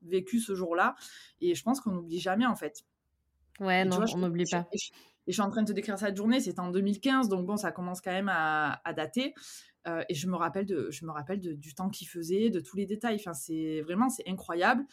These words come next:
Speaker 1: Donc, j'arrive dans la salle d'attente de ce médecin, heu, qui me dit : « Vous êtes un peu stressée, heu, je vous donne du Stresam. » Et là, je me suis dit : « Non,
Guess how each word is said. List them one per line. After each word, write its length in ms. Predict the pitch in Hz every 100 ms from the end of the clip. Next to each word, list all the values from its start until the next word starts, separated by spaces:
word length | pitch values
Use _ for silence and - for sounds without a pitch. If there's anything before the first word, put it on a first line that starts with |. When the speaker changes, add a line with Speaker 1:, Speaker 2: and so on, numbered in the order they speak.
| - - -
Speaker 1:
Donc, 100 | 175
j'arrive 260 | 196 226 226
dans 60 |
la 100 | 190
salle 160 | 180 202
d'attente 300 | 202 214 214
de 60 | 180
ce 160 | 180
médecin, 520 | 165 156 - 214 269 269 - - -
heu, 220 | 170 165 165
qui 200 | - 208
me 140 | 190
dit : « 600 | 175 185 226 262 277 - _
Vous 160 | 175 185
êtes 120 | 196
un 80 | 202
peu 120 | 190 226
stressée, 760 | - 196 - 214 226 269 277 170
heu, 220 | 170 165
je 100 | 170
vous 80 | 170
donne 180 | 220 226
du 100 | 226
Stresam. » 480 | - 196 160 139 - _ - -
Et 60 | 160
là, 100 | 156
je 120 | 151
me 40 | 151
suis 220 | - -
dit : « 60 |
Non, 120 | 160